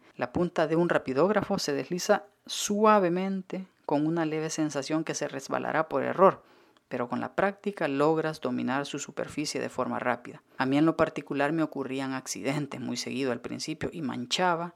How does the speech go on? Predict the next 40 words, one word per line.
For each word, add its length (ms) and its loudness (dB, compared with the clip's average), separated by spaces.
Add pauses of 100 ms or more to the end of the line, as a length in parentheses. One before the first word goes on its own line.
algunas 640 2
partes 440 0
del 180 -2
entintado, 760 -6
pero 220 2
nada 220 4
que 100 0
no 100 2
se 100 -4
pudiera 360 -4
solucionar 520 -6
con 120 -8
la 80 -6
técnica 440 0
del 120 -6
raspado, 580 0
la 120 -10
cual 440 8 (160)
no 140 -2
es 100 -8
más 500 2
que 180 -2
utilizar 720 0
una 320 2
hoja 240 0
de 100 -4
afeitar. 720 -8
La 140 6
hoja 100 6
de 100 6
afeitar 640 4 (380)
te 100 -4
sirve 240 0
para 260 4
raspar 380 -2
la 120 2
tinta 520 0
una 240 -2
vez 160 0
seca, 400 0